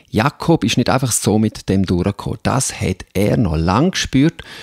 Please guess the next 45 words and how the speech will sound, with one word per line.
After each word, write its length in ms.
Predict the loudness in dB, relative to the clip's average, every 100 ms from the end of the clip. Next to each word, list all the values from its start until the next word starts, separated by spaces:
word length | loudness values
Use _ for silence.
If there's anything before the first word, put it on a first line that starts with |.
| -20 -20 -6
und 160 | -4 2
da 140 | 2
hat 160 | 4 2
er 60 |
noch 160 | 0 0
lang 400 | 0 2 2 2
zu 160 | -2 0
tragen 360 | 0 0 -2
gehabt 200 | -4 -4
an 120 | -2 -2
dieser 240 | 0 0
Liste. 420 | 2 0 -2 -4
Also 180 | -2 0
es 120 | 0
ist 120 | 0
nicht 140 | 2 2
einfach 220 | 2 2
so 400 | 2 2 0 -4 -12 -20 -20 _ -12
nachher 360 | -6 0 2 4
weitergegangen, 500 | 2 2 2 2 4
aha, 200 | 2 2
der 140 | 4
hat 100 | 4
jetzt 440 | 2 0 -4 -8 -8
listig, 540 | 0 2 2 0 0 0
ist, 220 | 0 2
wie, 240 | 2 4
wie 100 | 4
er 160 | 4 4
ist 200 | 2 0
gsi, 360 | 0 2 2 -2 -12 -20 -2
hat 200 | 0 2
er 60 | 2
sich 180 | 2
jetzt 300 | 2 0 0
das 220 | 2 2 0
unter 200 | -2 -2
den 140 | 0
Nagel 280 | 2 2 0
gerissen 300 | 2 2 0
und 140 | 0
dann 80 | 0
ist 140 | 0
gut 300 | 2 2 2
und 320 | -2 -4 -10